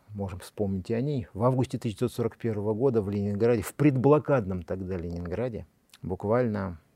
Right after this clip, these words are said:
после кровопролитного Таллинского перехода Балтийского флота, поэтом Александром Чуркиным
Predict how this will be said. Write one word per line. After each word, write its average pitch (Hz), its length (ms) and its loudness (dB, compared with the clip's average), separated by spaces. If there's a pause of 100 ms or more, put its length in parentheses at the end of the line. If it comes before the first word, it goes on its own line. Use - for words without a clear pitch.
после 104 320 -2
кровопролитного 92 920 -6
Таллинского 87 580 -6
перехода 104 500 -8
Балтийского 90 580 -8
флота, 101 400 -8 (280)
поэтом 156 360 10
Александром 131 540 4
Чуркиным 110 720 2